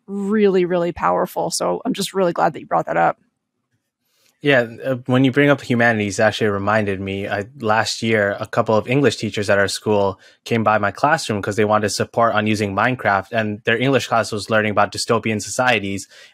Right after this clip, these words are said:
Speaker 2: and they wanted to do something with that. So I proposed that we do, like, a Minecraft build challenge with the class where they build a dystopian society within Minecraft. So it's definitely possible with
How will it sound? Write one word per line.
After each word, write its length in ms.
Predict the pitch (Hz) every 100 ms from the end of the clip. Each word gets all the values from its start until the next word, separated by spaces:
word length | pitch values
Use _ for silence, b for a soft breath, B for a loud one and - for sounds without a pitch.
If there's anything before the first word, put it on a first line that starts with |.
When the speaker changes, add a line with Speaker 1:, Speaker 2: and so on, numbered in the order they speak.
| -
Speaker 2:
and 160 | 113
they 420 | 110 110 110 107 - 127 -
wanted 340 | 117 117 113 110
to 80 |
do 140 | 104 113
something 280 | 120 104 98
with 160 | 101
that. 320 | 151 160 104 - b b
So 160 | -
I 80 | 113
proposed 460 | 113 110 123 117 107
that 120 | 110
we 140 | 110
do, 140 | 104 113
like, 180 | 110 107
a 240 | 104 101
Minecraft 560 | 98 113 110 117 104 -
build 240 | 120 131 117
challenge 420 | 113 101 101 98
with 100 | 104
the 80 | -
class 380 | - 101 98
where 140 | 107 101
they 140 | 104
build 280 | 95 107 107
a 60 | 104
dystopian 500 | 98 - 107 110 101
society 640 | 107 117 113 104 104 - B B -
within 280 | 107 151 143
Minecraft. 460 | 101 101 104 95
So 180 | - 117 131
it's 180 | -
definitely 320 | - 120 151 151
possible 560 | - 139 - 131 123
with 160 | 110